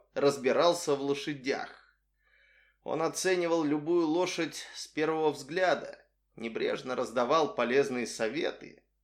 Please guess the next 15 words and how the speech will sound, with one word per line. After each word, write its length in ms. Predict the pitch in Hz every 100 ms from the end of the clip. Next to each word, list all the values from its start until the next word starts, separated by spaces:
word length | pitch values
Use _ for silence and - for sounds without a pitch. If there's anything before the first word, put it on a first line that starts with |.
| _ -
и 160 | 247
денег 440 | 208 196 190 208 180
за 160 | 202
них 300 | 185 170 -
не 100 | 180
брал, 560 | 196 180 131 101 - - _ _
хотя 500 | - 113 - 113 107
они 500 | 117 156 127 127 - _
того 300 | - 120 131
стоили. 720 | - - 277 220 151 - - - _ _ _ _ _ _ _ _
"Пожалуй, 800 | - - 131 156 156 151 135 120 - _ _
эту 280 | - - 139
лошадь 400 | 160 170 - 143
стоит 460 | - 165 160 151 -
перековать", 840 | 156 151 170 160 156 - -